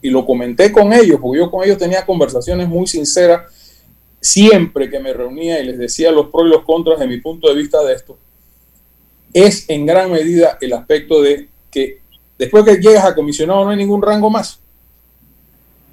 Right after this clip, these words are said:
En los tiempos de la Fuerza de Defensa llegabas hasta general. Entonces, eso le puso un tapón a la botella también. No lo estoy justifi-,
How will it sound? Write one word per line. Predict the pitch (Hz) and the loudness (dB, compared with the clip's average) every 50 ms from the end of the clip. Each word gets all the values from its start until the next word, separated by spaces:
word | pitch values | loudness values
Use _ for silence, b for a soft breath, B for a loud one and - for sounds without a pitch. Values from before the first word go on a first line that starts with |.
| _ _ _ | _ _ _
En | - 143 | -10 -8
los | 143 - 131 | -6 -4 -2
tiempos | 185 202 202 233 | 0 2 4 6
de | 220 208 | 6 6
la | 185 | 6
Fuerza | - 208 208 208 226 | 4 2 0 2 0
de | 208 | 0
Defensa | 180 185 202 208 208 220 185 | 0 0 -2 -2 -2 -2 0
llegabas | 160 160 175 190 190 | 0 0 0 0 0
hasta | 196 180 170 147 | -2 -4 -4 -6
general. | 147 139 139 143 185 196 139 107 - - _ _ _ _ _ _ _ _ _ _ _ _ _ _ _ _ _ _ _ _ | -8 -8 -4 -2 -2 -2 -2 -4 -8 -16 _ _ _ _ _ _ _ _ _ _ _ _ _ _ _ _ _ _ _ _
Entonces, | _ - 123 - 185 - - - _ _ | _ -10 -8 -6 -6 -6 -8 -14 _ _
eso | 185 214 214 226 226 | -2 0 2 2 2
le | 202 175 | 2 2
puso | - 196 202 208 220 208 - - - | 0 -4 -2 0 0 0 0 -4 -6
un | - 208 220 | -6 -4 0
tapón | 208 214 196 196 214 220 220 | 0 0 2 2 0 0 0
a | 208 | 2
la | 196 | 2
botella | 175 175 175 175 220 214 208 196 | 2 2 0 0 -2 -2 -2 -2
también. | - 170 180 196 208 180 - - _ _ _ _ _ _ _ _ _ | -4 -8 -8 -8 -8 -8 -10 -12 _ _ _ _ _ _ _ _ _
No | 147 151 185 214 | -8 -2 0 2
lo | 214 208 | 2 2
estoy | 180 185 - - 226 220 220 | 2 0 0 2 2 4 2
justifi-, | 202 175 - - 139 - - | 0 -4 -10 -10 -12 -14 -16